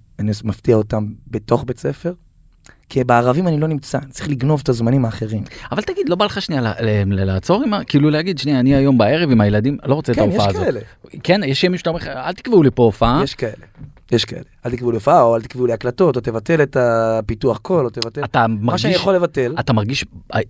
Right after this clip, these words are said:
Speaker 2: ת-, צריך להיות מאוד בטוח בקריירה ובמקום שלך, כדי להגיד, "חבר'ה, אני רוצה היום מראשון עד שלישי", אה,
Speaker 1: קודם כל, בטח, אחת המסקנות, טוב, זה באמת קלישאה, אחת הקלי-, המסקנות מ-, מהקורונה. חתכתי את הכמות הופעות.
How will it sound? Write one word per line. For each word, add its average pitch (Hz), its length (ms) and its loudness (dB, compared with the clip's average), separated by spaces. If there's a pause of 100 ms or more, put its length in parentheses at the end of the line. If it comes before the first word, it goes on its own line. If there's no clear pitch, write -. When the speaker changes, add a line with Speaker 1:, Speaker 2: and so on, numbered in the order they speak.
Speaker 2:
ת-, - 60 -16 (200)
צריך - 200 -2
להיות 160 140 2
מאוד 139 180 0
בטוח 113 500 0
בקריירה 113 480 0
ובמקום 113 420 2
שלך, - 140 -2 (440)
כדי 117 180 0
להגיד, 120 240 -2
"חבר'ה, 143 320 -2
אני 131 100 2
רוצה 131 240 -4
היום 143 420 0
מראשון 127 460 2
עד 120 100 -2
שלישי", 117 440 -4
אה, 123 100 -4
Speaker 1:
קודם 160 340 2
כל, 143 260 0
בטח, 143 420 0
אחת 170 300 -2
המסקנות, 135 560 -2
טוב, 139 180 0
זה 113 140 -2
באמת 156 120 -2
קלישאה, 160 420 2
אחת 117 220 -2
הקלי-, 123 300 -4
המסקנות 117 840 -2
מ-, 117 320 0
מהקורונה. 107 580 2 (760)
חתכתי 120 580 -4
את 135 100 -6
הכמות 131 360 0
הופעות. 151 640 -2